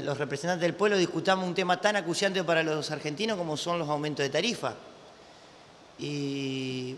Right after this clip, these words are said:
uno habla, o esta semana se habló mucho sobre la transparencia de esta Cámara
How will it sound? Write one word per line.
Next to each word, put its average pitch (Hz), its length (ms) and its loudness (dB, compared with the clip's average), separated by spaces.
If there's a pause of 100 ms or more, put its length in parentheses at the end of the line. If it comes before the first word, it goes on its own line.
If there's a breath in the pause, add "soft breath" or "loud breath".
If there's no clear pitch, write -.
(120)
uno 175 840 2 (300)
habla, 185 560 6
o 165 140 2
esta 175 280 -4
semana 185 320 0
se 175 120 -2
habló 185 160 2
mucho 208 560 2
sobre 170 200 0
la 165 120 2
transparencia 170 580 0
de 180 80 4
esta 175 220 -2
Cámara 202 520 2